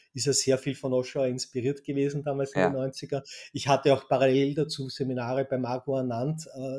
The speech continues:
Speaker 1: Richtung gemacht und so, äh, die damals, äh, ein populäres Buch geschrieben hat und die ganze deutsche Tantra-Szene eigentlich gegründet hat. Damals. Und also war ich viel unter Sannyasins und bin dann auch in Pune gelandet, hab Sannyas genommen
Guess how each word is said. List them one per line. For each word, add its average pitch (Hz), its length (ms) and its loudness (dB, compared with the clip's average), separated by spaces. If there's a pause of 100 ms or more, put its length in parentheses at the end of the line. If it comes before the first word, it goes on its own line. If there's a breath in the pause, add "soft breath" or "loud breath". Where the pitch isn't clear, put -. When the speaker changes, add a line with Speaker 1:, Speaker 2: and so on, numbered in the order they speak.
Speaker 1:
Richtung 139 360 -6
gemacht 131 460 -10
und 135 140 -10
so, 135 220 -8 (480 loud breath)
äh, 123 260 -6
die 131 140 -8
damals, 127 680 -6
äh, 131 60 -16
ein 123 480 -12
populäres 127 540 -6
Buch 139 220 -12
geschrieben 135 340 -10
hat 131 240 -10
und 120 180 -10 (180 soft breath)
die 127 80 -14
ganze 123 300 -2
deutsche 117 300 -6
Tantra-Szene 123 760 -8
eigentlich 120 220 -10
gegründet 131 480 -10
hat. 156 80 -10 (880 loud breath)
Damals. 139 640 -4 (180)
Und 131 580 0 (280)
also 135 260 2
war 143 160 8
ich 160 160 6
viel 170 220 4
unter 160 240 2
Sannyasins 156 600 2
und 170 120 -2
bin 190 120 4
dann 175 160 4
auch 160 60 8
in 151 160 4
Pune 185 320 2
gelandet, 214 640 2 (300 loud breath)
hab 156 140 0
Sannyas 196 520 2
genommen 202 680 0